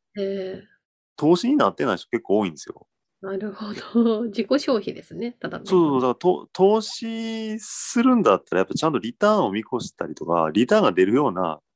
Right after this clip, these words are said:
Speaker 1: うん、うん。
Speaker 2: 努力とか仕組みを考えないといけないんですけど、
Speaker 1: うん、うん。
Speaker 2: なんかただ自分のためにお金を払うことイコール自己投資と思ってる人すごく多くって。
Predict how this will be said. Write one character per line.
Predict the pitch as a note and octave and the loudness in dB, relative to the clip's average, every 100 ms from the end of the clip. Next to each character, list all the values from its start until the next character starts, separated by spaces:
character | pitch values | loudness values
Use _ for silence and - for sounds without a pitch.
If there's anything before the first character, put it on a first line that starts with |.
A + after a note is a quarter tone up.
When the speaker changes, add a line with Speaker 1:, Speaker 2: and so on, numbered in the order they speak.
| _ _ | _ _
Speaker 1:
う | A3 | -4
ん、 | A3+ | -4
う | G3 A3 G#3 F#3+ F3 | -4 -8 -6 -10 -12
ん。 | F3 - | -16 -10
Speaker 2:
努 | G2+ D#3+ | 0 2
力 | D3+ - | 2 0
と | F2+ | -6
か | E2+ | -6
仕 | D#2 - | -6 -8
組 | - B2+ | -2 0
み | B2 | 0
を | A#2 | 0
考 | C3+ | 0
え | C#3+ D3 C#3 | -2 0 0
な | |
い | F2+ | -2
と | D#2+ | -6
い | |
け | E2+ | -6
な | D#2+ | -8
い | |
ん | D2+ | -8
で | D2 D2 | -10 -12
す | |
け | - | -4
ど、 | - F#2 D#2+ - _ - | 2 4 2 -2 _ -4
Speaker 1:
う | A#3+ | -2
ん、 | |
う | A3 G#3 G#3+ | -2 -4 -8
ん。 | F#3+ F3+ _ _ _ _ _ _ _ | -10 _ _ _ _ _ _ _ _
Speaker 2:
な | D#3+ | -4
ん | |
か | C3 | 0
た | F#3+ | 4
だ | A#3 - - | 4 2 -4
自 | - D#3+ | 2 4
分 | |
の | G#3 | 6
た | B3 | 4
め | F#3+ | 4
に | |
お | G#2+ | 2
金 | D3+ A2+ | 0 -2
を | - | 0
払 | C#3 C#3+ | 2 2
う | |
こ | C#3+ - | 2 0
と | |
イ | G#2+ | 0
コ | - F#3 | 2 0
ー | |
ル | G2 | 0
自 | F2 | -6
己 | G2 | -10
投 | - G2 | -8 -8
資 | |
と | - | -10
思 | E2 | -14
っ | |
て | E2+ | -14
る | |
人 | E2 | -10
す | - | -2
ご | G#2+ | -2
く | G#2 F2 | 2 2
多 | E2 | 2
く | |
っ | E2 _ _ | 0 _ _
て。 | - D2+ | -4 -4